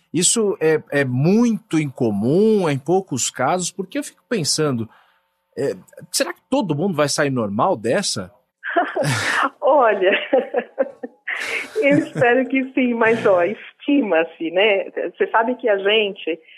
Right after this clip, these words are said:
Speaker 2: é, sempre priva por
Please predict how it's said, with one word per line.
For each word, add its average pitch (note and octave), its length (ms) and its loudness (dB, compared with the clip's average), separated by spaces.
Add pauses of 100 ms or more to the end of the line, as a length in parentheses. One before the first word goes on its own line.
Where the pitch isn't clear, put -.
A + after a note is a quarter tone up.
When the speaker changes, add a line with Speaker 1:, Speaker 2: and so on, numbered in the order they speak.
(360)
Speaker 2:
é, F#2 320 -2 (100)
sempre A#3+ 400 0 (480)
priva F3+ 420 0
por D#3+ 480 -4